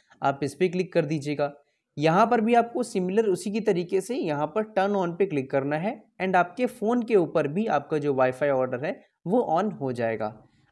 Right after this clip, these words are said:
आप इसको क्रॉस पे क्लिक करके अभी क्लोज कर सकते हैं। यहाँ हम लोग अपने पीसी पे भी इसको क्लोज कर देते हैं and अभी मान लीजिए आप यहाँ पर किसी भी स्टॉक का एनालिसिस करना चाहते हैं।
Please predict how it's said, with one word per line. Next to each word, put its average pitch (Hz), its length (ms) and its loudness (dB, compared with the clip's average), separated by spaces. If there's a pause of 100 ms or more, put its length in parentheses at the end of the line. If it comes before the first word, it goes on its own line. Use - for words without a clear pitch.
आप 135 220 2
इसको 147 200 -6
क्रॉस 170 400 2
पे 233 60 -2
क्लिक 202 260 -4
करके 190 280 0
अभी 175 160 0
क्लोज 143 300 -2
कर 143 160 -2
सकते 143 320 -10
हैं। 165 200 -2 (260)
यहाँ 170 340 2
हम 180 120 0
लोग 180 120 2
अपने 175 240 -2
पीसी 156 380 -4
पे 208 140 0
भी 190 140 0
इसको 190 220 -4
क्लोज 147 280 0
कर 143 180 -2
देते 135 260 -2
हैं 156 220 -2 (120)
and 185 180 2
अभी 190 200 4
मान 220 240 4
लीजिए 190 240 2
आप 214 200 8
यहाँ 151 240 2
पर 190 180 -2
किसी 170 300 -6
भी 190 120 -2
स्टॉक 147 360 0
का 190 140 2
एनालिसिस 143 440 -4
करना 135 300 -2
चाहते 110 340 -6
हैं। 104 180 -14